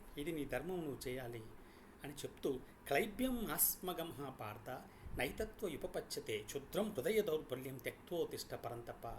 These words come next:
శ్రీకృష్ణుడు అర్జునితో, "నీకు ఇటువంటి హృదయ దౌర్బల్యం మంచిది కాదు, త్యక్తోతిష్ట, త్యక్త వదిలిపెట్టేసే దీన్ని, ఉత్తిష్ట లే" అని శ్రీకృష్ణ భగవానుడు ఎలాగైతే అర్జునుడికి చెప్పారో, ఈ,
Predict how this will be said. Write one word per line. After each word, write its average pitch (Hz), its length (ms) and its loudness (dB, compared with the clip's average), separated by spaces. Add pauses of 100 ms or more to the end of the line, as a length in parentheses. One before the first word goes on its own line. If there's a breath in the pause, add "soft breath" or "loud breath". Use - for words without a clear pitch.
(140)
శ్రీకృష్ణుడు 135 480 -4
అర్జునితో, 143 500 0 (400 loud breath)
"నీకు 196 200 0
ఇటువంటి 180 320 0
హృదయ 208 300 2
దౌర్బల్యం 151 460 2
మంచిది 139 320 -4
కాదు, 123 420 0 (320 loud breath)
త్యక్తోతిష్ట, - 680 2
త్యక్త 160 400 2
వదిలిపెట్టేసే 175 800 2
దీన్ని, 135 420 0 (340 loud breath)
ఉత్తిష్ట 190 420 0
లే" 139 480 4 (160)
అని 143 340 -2
శ్రీకృష్ణ 160 400 -2
భగవానుడు 135 360 -2
ఎలాగైతే 123 340 -4
అర్జునుడికి 139 380 -8
చెప్పారో, 143 400 -2 (1300 loud breath)
ఈ, 233 300 4